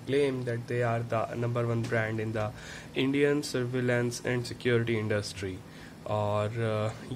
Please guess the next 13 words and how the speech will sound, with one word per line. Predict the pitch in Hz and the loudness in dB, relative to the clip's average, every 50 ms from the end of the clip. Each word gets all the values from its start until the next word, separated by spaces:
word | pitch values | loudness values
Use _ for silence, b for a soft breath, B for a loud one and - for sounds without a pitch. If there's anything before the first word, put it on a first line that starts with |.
| 123 | -2
ये | 131 135 131 131 131 131 127 - - | 0 2 4 4 4 4 2 0 0
काफ़ी | - 127 127 - 135 | 0 0 2 2 0
हद | 131 131 123 - | 0 0 -2 -4
तक | 127 131 123 | -4 -2 0
जस्टिफाइड | 123 120 120 - 131 123 - 127 123 120 120 123 | -2 -2 -2 -2 -4 0 2 2 2 2 0 0
भी | 139 143 135 | 0 -2 0
है | 127 135 120 110 117 | 2 2 2 2 0
because | 117 117 117 113 110 113 - | -2 0 0 0 0 0 -4
C | 123 120 | -8 -6
P | 120 123 120 | -6 -6 -4
plus | 120 120 117 117 120 | -2 -2 0 0 -2
has | 113 110 113 | -2 -2 -2
a | 117 | 0